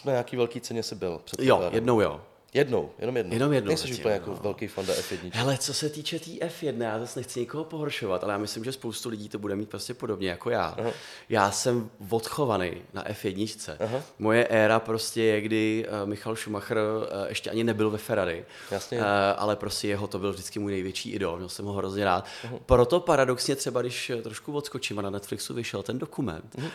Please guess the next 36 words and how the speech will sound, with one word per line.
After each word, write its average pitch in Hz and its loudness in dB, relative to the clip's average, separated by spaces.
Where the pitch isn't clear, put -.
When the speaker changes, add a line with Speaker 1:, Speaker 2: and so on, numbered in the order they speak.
Speaker 2:
tak - -6
co 110 -4
jsem 107 -2
si - -6
vůbec 113 -2
neuvědomoval, 107 0
jako 98 -4
to 110 -2
pískl, 110 -6
který 98 -8
jsem 107 -4
byl 101 -2
tehdy, 95 -4
nevím, 92 -4
osmi, 98 -8
desetiletý 98 -6
prostě, 90 -6
Speaker 1:
Mhm. - -10
Speaker 2:
eh, 95 2
jaký 107 -2
on 113 -2
občas 113 -6
měl 120 -4
ten, 123 -6
eh, - -4
ty 123 -8
řidičský 113 -10
jako 120 -6
maníry, 123 -2
jo, 87 -4
který 117 -4
Speaker 1:
Mhm. 117 -4
Speaker 2:
prostě 120 -2
nebyly 110 2
úplně 120 -2
příjemný. 151 0